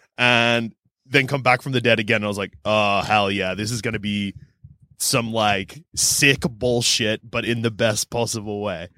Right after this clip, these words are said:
It's just, like, so much just, like, fun, but kind of, bleak's wrong, like, melancholy stuff just happening nonstop, but it's also manages to balance that with fun. So it's not just, like,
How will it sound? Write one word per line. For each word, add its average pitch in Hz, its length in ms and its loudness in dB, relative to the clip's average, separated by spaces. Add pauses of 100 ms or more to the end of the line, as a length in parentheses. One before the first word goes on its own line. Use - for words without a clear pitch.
(540)
It's 165 160 0
just, 185 180 2
like, 185 340 4 (1080)
so 156 380 4
much 135 340 2
just, 127 360 -4
like, 110 340 -2 (100)
fun, 123 680 2
but 107 400 -2 (240)
kind 120 240 -4
of, 120 140 -6
bleak's 156 540 2
wrong, 117 240 2
like, 104 180 -6
melancholy 127 800 2
stuff 101 380 -2
just 101 200 -8
happening 92 480 -8
nonstop, 98 380 -4
but 107 80 -4
it's 110 120 -2
also 127 240 2
manages 117 380 -2
to 107 60 -6
balance 101 300 -4
that 98 200 -4 (300)
with 101 140 -6
fun. 170 400 4 (180)
So 147 100 -2
it's 135 100 2
not 147 120 0
just, 127 160 -2
like, 110 340 0